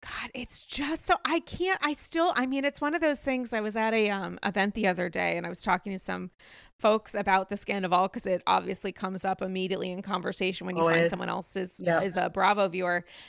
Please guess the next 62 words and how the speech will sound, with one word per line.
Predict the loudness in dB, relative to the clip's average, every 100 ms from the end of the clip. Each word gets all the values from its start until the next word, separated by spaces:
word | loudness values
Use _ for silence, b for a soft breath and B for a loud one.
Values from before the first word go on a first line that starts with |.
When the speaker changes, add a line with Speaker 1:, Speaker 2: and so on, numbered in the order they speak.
| B -2
Speaker 1:
And | 0
I | 2
was | 0 -4
talking | -2 0 0 2 2
about | 4 4 4
the | -6
feeling | -2 0 2 0 0
that | 2
I | 4
had | 2 2 4 4 4 2 0 -14 _ _ -16
when | -6 0 2 0 -2 -2
the | 4 4 4
announcement, | 0 2 0 -2 -4 0 2 2 -2 _ _
you | -2
know, | 4 4 6
or | 4
when | 4 4
the | 4
news | 2 2 0
first | -2 -4 -2
broke. | 6 6 6 2
I |
mean, | -6 -4
Dylan | -2 0 -2
Hafer | -2 -4 -4
and | -2
I | 0
were | 0 -2
recording | -6 -2 0 0 -2 -4 -8 B B B B
an | -6
A | -4 -4
G | -4
Classic. | 2 6 6 6 2 0
It | -2 -4
broke | 2 2 6
while | 6 6
we | 4
were | 2
recording. | 0 0 2 4 4 2 0
As | -4
soon | -2 -2
as | -2
we | -4 -4
finished | -4 -4 -4
recording, | -8 -2 0 2 2 0 -2
we | -4
found | 0 0 2 4
out | 6 6 4 2
the | 4
ep | 4 4
was | 2 4
already | 4 4 0
done. | 0 0 0 -2 -6
So | -4 -4
we | -4 -6
hopped | 2 4 4 2
on | 0
an | 0
emergency | -2 -4 -4 -8 -6
Patreon. | -6 -6 -4 -2 -2 -2 -2
Speaker 2:
<laughs> | -4 -6 -12 -12 2
Speaker 1:
And | 2 2